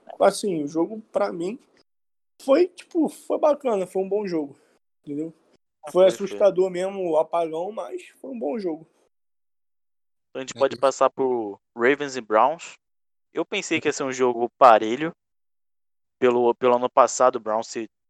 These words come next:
Speaker 2: um dos três times que ganhou do Ravens, tals. Mas, porra, passou o carro, mano. <laughs> Tem nem o que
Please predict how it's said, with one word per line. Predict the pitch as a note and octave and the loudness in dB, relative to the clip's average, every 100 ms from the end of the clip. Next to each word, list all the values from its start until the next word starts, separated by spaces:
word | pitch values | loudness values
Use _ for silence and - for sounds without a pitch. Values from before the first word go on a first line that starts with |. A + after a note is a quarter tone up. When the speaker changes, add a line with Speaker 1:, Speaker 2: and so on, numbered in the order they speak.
| _ _ _ C3+ | _ _ _ -16
Speaker 2:
um | C3+ | -12
dos | B2 - | -10 -10
três | - B2+ A#2+ | -6 -6 -6
times | - B2+ A2 | -10 -12 -14
que | - | -12
ganhou | G#2+ G#2+ B2 | -10 -6 -6
do | A2+ G2 - _ _ _ _ _ | -6 -12 -14 _ _ _ _ _
Ravens, | G#2 A2 C3 C3 C3 - _ _ _ _ _ _ - | -6 -4 -4 -6 -14 -18 _ _ _ _ _ _ 0
tals. | A2 - - - _ _ _ _ _ _ _ | 0 0 -4 -20 _ _ _ _ _ _ _
Mas, | A#2+ - | -20 -14
porra, | B2+ A2+ _ _ _ _ | -14 -14 _ _ _ _
passou | A2+ - F3+ | -10 -10 -10
o | |
carro, | A#2 A2 A2 | -10 -10 -12
mano. | - | -14
<laughs> | - - - _ _ _ _ _ - | -12 -12 -14 _ _ _ _ _ -8
Tem | C3 | -6
nem | B2+ | -6
o | |
que | C#3+ | -4